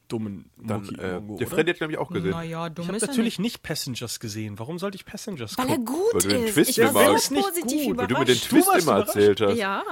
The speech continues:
Speaker 1: Nein, ich hab den Twist erzählt aus dem ursprünglichen Drehbuch.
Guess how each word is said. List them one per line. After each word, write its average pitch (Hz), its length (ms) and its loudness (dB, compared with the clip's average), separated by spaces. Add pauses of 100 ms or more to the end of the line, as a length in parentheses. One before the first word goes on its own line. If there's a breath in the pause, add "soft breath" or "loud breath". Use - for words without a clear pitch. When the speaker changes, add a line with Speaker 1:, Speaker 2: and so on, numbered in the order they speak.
(100)
Speaker 1:
Nein, 214 220 2
ich 233 100 -4
hab 220 120 -4
den 208 120 -4
Twist - 260 -2
erzählt 220 360 0
aus - 160 -2
dem 180 140 -4
ursprünglichen 269 640 -4
Drehbuch. 123 540 -4